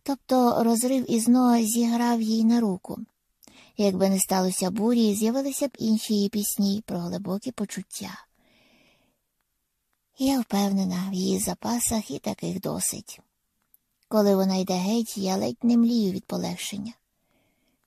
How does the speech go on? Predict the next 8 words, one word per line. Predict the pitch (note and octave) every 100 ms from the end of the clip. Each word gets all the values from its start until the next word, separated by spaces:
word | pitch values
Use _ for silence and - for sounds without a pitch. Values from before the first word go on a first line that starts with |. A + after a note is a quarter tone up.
| _ _
Треба | - - B3 B3 - -
поговорити | - - - A3+ A#3+ - A#3+
з | - - B3+
Еліотом. | B3 A3+ - - - - _ _ - - - - _
Терміново. | - C4+ D4+ F4+ F4+ C#4 G#3 G3+ F#3 - _ _ _ _ _ _ _ _ _ _ _ _ _ _ _ _ _ _ _ _ _ _ _ _ _ _ _
Від | G3 G3 F#3 B3 - -
Еліот | G#3 F#3+ F3+ F3+ G#3
Вентворд. | F#3 F3 D#3+ D#3+ - D#3 - -